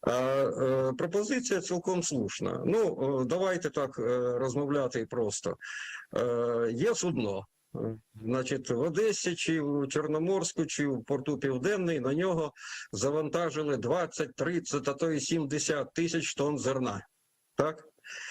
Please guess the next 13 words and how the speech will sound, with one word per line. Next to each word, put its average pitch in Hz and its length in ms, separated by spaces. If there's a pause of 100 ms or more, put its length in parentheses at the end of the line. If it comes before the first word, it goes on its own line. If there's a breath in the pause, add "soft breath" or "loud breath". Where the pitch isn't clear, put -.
(140 loud breath)
І 151 140
повезли 185 600
його, 180 600
е, 135 280
наприклад, 160 680
в - 80
Туніс, 185 520
в 117 40
Єгипет 175 600
а-, 147 140
або 170 260
в 170 80
Китай. 95 440